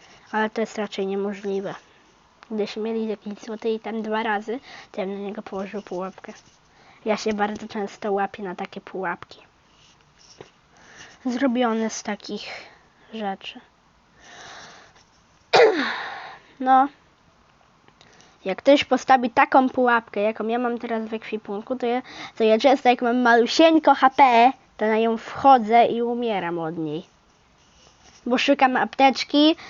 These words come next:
wchodzę na apteczkę i nagle mi się odpala to. Jest ciężko. Tam jest bu-, nie, to jest nasz. Ja zawsze jak lecą takie,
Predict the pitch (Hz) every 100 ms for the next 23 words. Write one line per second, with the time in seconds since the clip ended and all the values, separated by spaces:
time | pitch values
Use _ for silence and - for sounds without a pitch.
0 | - - - 294 240 262 254 247 247 -
1 | 269 - - 302 302 - 262 262 262 254
2 | 254 247 247 233 226 220 170 123 - _
3 | _ _ _ _ 233 214 - 185 196 -
4 | - - _ _ _ _ 190 208 - _
5 | _ - 208 226 - - 190 180 - 147
6 | 208 226 160 143 180 - - _ _ -
7 | - - - 226 - 233 226 285 320 -
8 | 311 262 262 - - 214 269 294 277 269
9 | 254 - 277 262 254